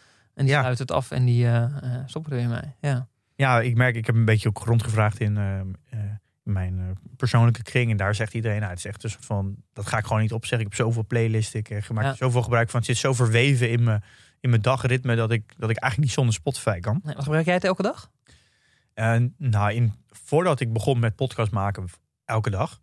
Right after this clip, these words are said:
Speaker 1: Mhm.
Speaker 2: Nu wat minder, eh, omdat ik eigenlijk als ik aan het, een podcast aan het voorbereiden ben of, eh, ik ben er veel aan het lezen en het daarvoor, dan kan ik eigenlijk geen muziek tegelijk luisteren. En hiervoor was ik veel aan het, eh, aan het ontwerpen, designen. En daar kon, ja, daar werkt muziek echt, eh,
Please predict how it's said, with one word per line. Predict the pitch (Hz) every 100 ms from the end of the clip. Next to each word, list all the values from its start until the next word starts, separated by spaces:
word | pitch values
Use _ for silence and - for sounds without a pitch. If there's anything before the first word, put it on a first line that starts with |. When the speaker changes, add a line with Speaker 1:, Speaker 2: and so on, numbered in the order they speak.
| -
Speaker 1:
Mhm. | 139 147 170
Speaker 2:
Nu | 123 123
wat | 120 113
minder, | 113 123 131 120 117 - _ _ _
eh, | - 110 110 -
omdat | 120 110
ik | 113
eigenlijk | 110 107 110
als |
ik | 107 104
aan |
het, | 98 - _ _
een | 123 104
podcast | 131 - 120 110
aan |
het | 101
voorbereiden | - 117 110 104 104
ben | 101 104 101
of, | 95 - -
eh, |
ik | 95 98
ben | 101
er | 101
veel | - 104
aan |
het | 104
lezen | 104 110 120 120
en | 117
het | 107
daarvoor, | - 104 110 113 139 _ _ _
dan | 107
kan | 127
ik | 113
eigenlijk | 110 - 131
geen |
muziek | 120 101 135
tegelijk | - 101 95
luisteren. | 95 90 95 - 185 _ _ _ _
En | 107 104
hiervoor | 107 110 104
was | 104
ik | 110
veel | - 104
aan | 101 95
het, | 92 92
eh, | 98 92 90 90
aan | 101
het | 95
ontwerpen, | 101 104 107 107 - 131 -
designen. | 101 101 107 107
En | 98
daar | 98
kon, | - -
ja, | 107 92
daar | 92
werkt | 101 98
muziek | 110 107 -
echt, | 90 87
eh, | -